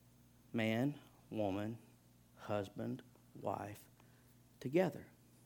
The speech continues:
No exception in that. No wiggle room. And because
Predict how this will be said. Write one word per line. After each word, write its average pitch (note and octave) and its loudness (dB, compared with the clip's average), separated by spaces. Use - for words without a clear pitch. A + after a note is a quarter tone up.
No E3 12
exception E3+ 4
in G2+ -4
that. G2 -8
No C#3 10
wiggle D#3 12
room. G#2 2
And B2+ 6
because A3 12